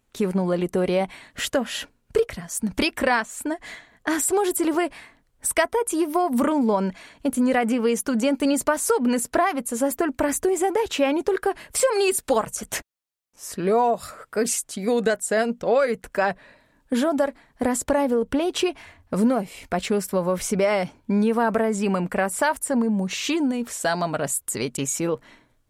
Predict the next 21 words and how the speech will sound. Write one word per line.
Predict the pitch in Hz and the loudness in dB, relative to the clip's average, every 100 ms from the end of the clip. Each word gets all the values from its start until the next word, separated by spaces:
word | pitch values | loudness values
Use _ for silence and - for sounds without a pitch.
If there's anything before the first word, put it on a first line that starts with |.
| _ _ | _ _
Давно, | 220 196 208 220 247 269 | -2 0 0 0 0 0
что | - - 240 | -4 -4 -2
ли, | 240 240 220 - _ _ _ _ | 0 0 -2 -6 _ _ _ _
хвостов | - 185 208 - - 247 330 - - - - | -4 0 0 -2 -4 -4 -4 -10 -20 -14 -6
не | 156 151 | -4 -2
было. | 143 156 151 - _ _ _ _ _ _ _ _ _ _ _ _ _ | -2 -2 -2 -4 _ _ _ _ _ _ _ _ _ _ _ _ _
"Просто | - 349 392 - 269 240 - | -4 -2 -2 -6 -4 -4 -2
прелесть. | 208 190 185 202 - - - - _ _ _ - | 0 0 -2 -6 -8 -8 -10 -12 _ _ _ -10
В | - | -4
таком | 247 262 | 0 0
случае | 240 381 392 277 247 233 - - - | 0 0 0 0 0 -2 -8 -12 -2
вы | 262 302 294 | 0 2 2
уж | 240 | 0
и | - 262 | 0 0
подавно | 262 262 233 330 403 359 349 320 | 2 0 2 2 2 0 0 2
донесете | 247 330 330 285 - 214 208 240 | 2 2 2 0 0 0 2 0
этот | 262 254 | 0 0
ковер | 269 277 453 349 | -2 0 0 0
и | 294 | 0
расстелите | 277 269 - - 453 403 - 311 | 0 -2 -4 0 0 0 -2 0
его | 320 294 | 0 2